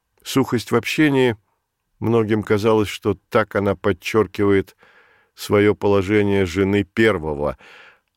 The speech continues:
а у неё просто характер такой. В общении часто проявлялась властность,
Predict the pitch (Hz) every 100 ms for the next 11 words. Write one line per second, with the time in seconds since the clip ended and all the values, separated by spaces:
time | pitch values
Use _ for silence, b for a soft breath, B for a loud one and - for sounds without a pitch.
0 | _ - 98 101 101 120 135 127 135 131
1 | - 123 117 117 - 131 120 92 - 76
2 | - _ _ - 78 73 71 - _ _
3 | _ _ _ _ _ _ _ 104 123 -
4 | 151 135 120 - 131 110 117 - 113 107
5 | 110 110 107 - - 104 101 104 87 -
6 | 87 -